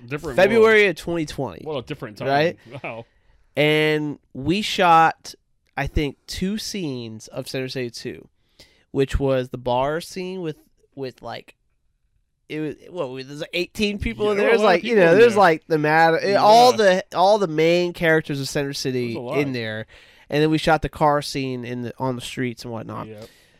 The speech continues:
Speaker 2: Y-, you know, so pretty
Speaker 1: Even
Speaker 2: much,
Speaker 1: alley
Speaker 2: like,
Speaker 1: scenes, too. I feel like
Speaker 2: oh,
Speaker 1: that was,
Speaker 2: oh,
Speaker 1: yeah.
Speaker 2: yeah, and Mister Bolden. That was
Speaker 1: Yeah,
Speaker 2: actually the
Speaker 1: Mister
Speaker 2: best
Speaker 1: Bolden.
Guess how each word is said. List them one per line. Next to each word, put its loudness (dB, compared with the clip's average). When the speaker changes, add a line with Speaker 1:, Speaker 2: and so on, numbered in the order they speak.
Speaker 2:
Y-, -10
you -2
know, 0
so 0
pretty 0
Speaker 1:
Even 2
Speaker 2:
much, -8
Speaker 1:
alley -2
Speaker 2:
like, 2
Speaker 1:
scenes, -10
too. -14
I -14
feel -20
like -16
Speaker 2:
oh, -20
Speaker 1:
that 10
was, 6
Speaker 2:
oh, 8
Speaker 1:
yeah. 4
Speaker 2:
yeah, 6
and 6
Mister -4
Bolden. 2
That 4
was 4
Speaker 1:
Yeah, 4
Speaker 2:
actually 0
the -2
Speaker 1:
Mister -4
Speaker 2:
best 0
Speaker 1:
Bolden. -8